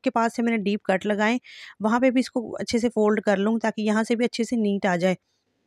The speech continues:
तो अब इसमें सबसे पहले हम लगाएंगे ज्वाइन लेस दरमियान में, क्योंकि दरमियान को पहले कंप्लीट करेंगे अच्छे से लेस लगा के,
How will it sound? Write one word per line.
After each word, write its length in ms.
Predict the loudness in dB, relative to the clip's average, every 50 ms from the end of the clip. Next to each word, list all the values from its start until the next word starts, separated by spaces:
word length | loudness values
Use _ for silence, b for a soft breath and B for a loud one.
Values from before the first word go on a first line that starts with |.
| _ _ _ _ _ _ _ _ _ _ _ _ _ _ _ _ _ _ _ _ _ _ _ _ _ -12
तो 60 | -4 -2
अब 180 | -2 0 0
इसमें 200 | 0 0 0 0
सबसे 260 | 0 0 0 0 0
पहले 200 | 0 2 2 2
हम 160 | 2 2 2 0
लगाएंगे 360 | 0 2 2 2 2 0 0
ज्वाइन 300 | 0 0 0 2 2 2
लेस 200 | 2 0 0 0 0
दरमियान 420 | 0 0 2 2 2 2 2 2
में, 160 | 2 0 0 0
क्योंकि 220 | -2 -2 0 0
दरमियान 360 | 0 0 0 0 0 0 0 -2
को 120 | -2 -2
पहले 220 | 0 0 0 0
कंप्लीट 420 | 0 0 -2 -2 -2 -2 -4 -4 -2
करेंगे 380 | 0 0 2 2 2 0 0 -2
अच्छे 220 | -4 -2 -2 -2
से 100 | 0 2
लेस 260 | 2 2 2 0 -2
लगा 220 | -2 0 0 0 0
के, 180 | 0 -2 -2